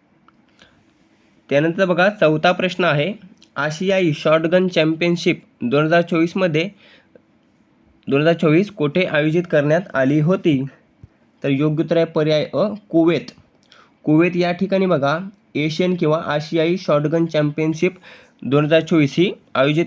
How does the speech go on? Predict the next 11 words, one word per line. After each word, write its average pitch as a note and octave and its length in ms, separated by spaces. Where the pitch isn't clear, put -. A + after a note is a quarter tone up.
करण्यात D3+ 300
आली C#3+ 200
होती. E3 360
यामध्ये D#3 360
बघा E3+ 200
भारताने D3+ 560
आठ D3 240
पदके E3+ 580
जिंकली D#3 400
आहेत. D#3 260
ही D3+ 340